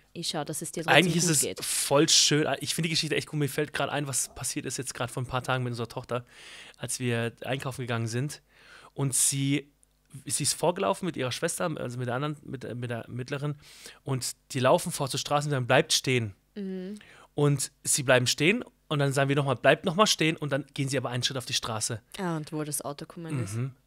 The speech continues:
Speaker 1: Ja.
Speaker 2: Und war eben massig Platz, aber trotzdem.
Speaker 1: Ja.
Speaker 2: Und sie hat dann, ich habe ihr dann halt die Strafe gegeben, habe gesagt, "Komm zurück, du hältst sie jetzt am Kinderwagen fest." Und sie hat so geweint. Und, ähm, sie,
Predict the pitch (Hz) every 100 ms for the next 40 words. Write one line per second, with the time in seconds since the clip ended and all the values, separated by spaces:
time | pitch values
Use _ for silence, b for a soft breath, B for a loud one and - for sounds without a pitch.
0 | - 147 131 - _ _ _ - 120 123
1 | 131 131 120 123 120 120 - - 135 127
2 | 123 - 131 139 117 - B B 190 135
3 | - 147 175 160 151 - 139 127 143 131
4 | 123 127 120 - 131 156 139 139 131 123
5 | 131 - 156 180 - 143 - - 123 107
6 | 139 143 127 127 127 120 117 123 127 120
7 | - 147 151 123 117 127 - B B B
8 | B B 151 147 - b b b - -
9 | 143 143 135 - -